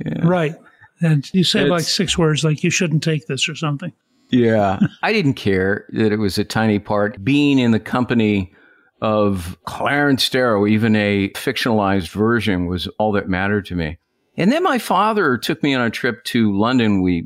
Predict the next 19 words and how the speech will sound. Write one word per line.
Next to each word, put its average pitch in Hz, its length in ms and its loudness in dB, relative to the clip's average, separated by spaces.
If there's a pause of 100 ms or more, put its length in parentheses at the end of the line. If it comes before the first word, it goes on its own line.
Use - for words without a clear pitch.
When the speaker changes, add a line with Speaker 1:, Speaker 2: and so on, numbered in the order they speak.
(160)
Speaker 1:
sat 110 300 -2
in 104 160 2
on 95 160 0
the 92 140 0
Old 110 300 2
Bailey 110 340 2
criminal 104 420 0
courts 110 480 -2
and 104 200 2
watched, - 520 -6 (420)
you 87 120 -10
know, 82 40 -4
solicitors 117 1200 0
and 90 240 -2
barristers 113 800 0
in 104 100 2
their 101 120 2
white 101 320 -2
wigs 104 380 0